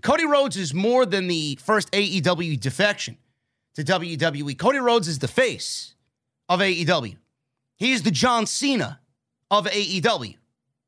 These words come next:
That's the way I look at Cody Rhodes. He is a pillar,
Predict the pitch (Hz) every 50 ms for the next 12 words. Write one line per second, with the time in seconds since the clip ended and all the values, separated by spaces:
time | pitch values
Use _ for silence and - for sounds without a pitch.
0 | _ _ - 214 208 - - 226 208 208 190 185 214 262 269 220 185 151 131 -
1 | 135 117 - - 139 135 117 113 110 101 87 - - - - - _ _ _ _
2 | _ _ _ _ _ - 214 240 226 147 220 202 - - - 233 269 262 202 127
3 | - -